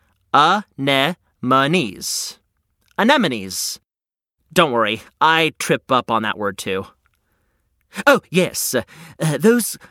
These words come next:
colorful and bright tide pool residents. Did you know they're named after a flowering plant? I did not. That's just splendid.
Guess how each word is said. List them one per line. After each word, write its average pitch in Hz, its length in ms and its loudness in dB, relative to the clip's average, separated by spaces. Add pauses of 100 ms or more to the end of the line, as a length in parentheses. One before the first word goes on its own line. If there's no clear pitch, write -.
(140)
colorful 302 540 0
and 180 260 0
bright 233 400 0
tide 208 420 -2
pool 196 280 0
residents. 127 880 -6 (840)
Did 160 160 -2
you 269 100 2
know 202 180 4
they're 214 120 2
named 147 280 0
after 180 260 0
a 120 60 0
flowering 131 480 0
plant? - 460 -4 (800)
I 110 380 2
did 170 180 -2
not. - 420 -2 (440)
That's 392 240 2
just - 260 -2
splendid. 147 800 -2